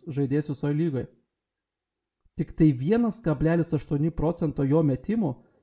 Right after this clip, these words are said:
yra klasifikuojami kaip tokie, kurie galėtų sukelti klaidą. Tai yra interceptioną arba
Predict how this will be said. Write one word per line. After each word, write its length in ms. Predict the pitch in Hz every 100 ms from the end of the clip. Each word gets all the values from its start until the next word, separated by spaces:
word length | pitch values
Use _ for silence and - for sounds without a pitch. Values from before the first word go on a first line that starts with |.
| _ -
yra 140 | 156 175
klasifikuojami 880 | 170 - 139 147 165 196 185 147 -
kaip 260 | 175 175 -
tokie, 400 | 160 143 - 196 220 -
kurie 240 | 156 170
galėtų 320 | 147 147 170 160
sukelti 560 | - 143 156 165 160
klaidą. 400 | - 151 143 -
Tai 160 | - 127
yra 120 | 123 - _ _ -
interceptioną 800 | 139 131 147 - 240 - 185 175
arba 720 | - 160 131 143 143 139 123